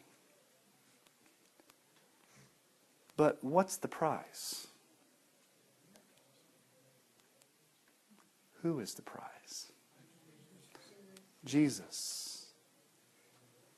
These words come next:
John Piper says this in his book, God is the Gospel.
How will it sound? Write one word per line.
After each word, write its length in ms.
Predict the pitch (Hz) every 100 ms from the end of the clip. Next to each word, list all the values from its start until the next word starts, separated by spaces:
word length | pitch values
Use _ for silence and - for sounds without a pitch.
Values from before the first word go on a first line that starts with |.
| - - - -
John 220 | - 151
Piper 320 | 147 160 156 143
says 320 | - 135 131
this 240 | 139 -
in 60 | 127
his 140 | 117
book, 240 | 127 120 120
God 160 | 120
is 100 | 120
the 60 | 127
Gospel. 560 | 123 117 - 110 107